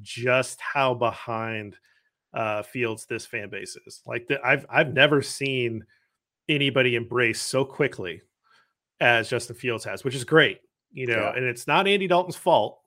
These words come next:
Speaker 1: You know, A-, Andy Dalton's, you know, signed, you know, he's a professional. He wants to continue his career, and the Bears offered him a lot of money to play quarterback for the team. It's not Andy Dalton's fault. Don't take it out on him.
Speaker 2: Yeah.
Speaker 1: Uh, but Bears fans have decided, like, Justin Fields now,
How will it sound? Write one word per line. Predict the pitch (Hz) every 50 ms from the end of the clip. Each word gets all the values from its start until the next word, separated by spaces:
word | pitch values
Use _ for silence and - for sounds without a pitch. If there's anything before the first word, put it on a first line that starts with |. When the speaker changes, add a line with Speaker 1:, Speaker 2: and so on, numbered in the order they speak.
| _ _ _ -
Speaker 1:
You | 120
know, | 113 117 117
A-, | 117 120 123 120 110 101
Andy | 107 123 139 143 160
Dalton's, | 151 160 165 170 165 151 139 127 - - - _ _ _
you | - 143 135
know, | 120 113 - 107
signed, | - - - 127 139 156 160 147 - - -
you | 143 135
know, | 127
he's | 123 139 151 170
a |
professional. | 165 - - - 190 175 - - 135 131 135 135
He | 135 131 143 143
wants | 135 135 139 139 139
to | -
continue | - 120 - 160 156 151
his | 147 139
career, | - - 156 165 160 139 123 120 117
and | 117 117 117 120 120 - - - _ _ _ _ _ _ _
the | 120
Bears | 117 135 135 139 127
offered | 139 139 139 - 139
him | 131 127
a | 131
lot | 123 131 135 131
of | 123
money | 131 143 139 127
to | 117 117
play | 120 135 127
quarterback | 120 - 139 147 139 120 110 107 104
for | -
the | 117 110
team. | 107 - 156 131
It's | 110 -
not | - 202 208 185
Andy | 196 190 180
Dalton's | 160 165 165 143 123
fault. | - 156 143 110 95 90
Don't | - 123 127 -
take | 156 151
it | 156 143
out | 147 139
on | 127 113
him. | 127 165 147 107 107 - _ _ _ - - -
Speaker 2:
Yeah. | 98 92 82 - -
Speaker 1:
Uh, | 123 120 113 113 110 - _
but | - 123 120 127 - _
Bears | - 135 143 151 147 -
fans | - 151 143 143 135
have | - 139 127 117
decided, | 127 - - 139 135 135 131 117 113 110 -
like, | 110 104 104 104 - _ _ _ _ _ _
Justin | 143 139 131 - 131
Fields | - 143 135 131 123 123 120 120 - - _ _ _
now, | 127 127 131 127 120 117 110 107 107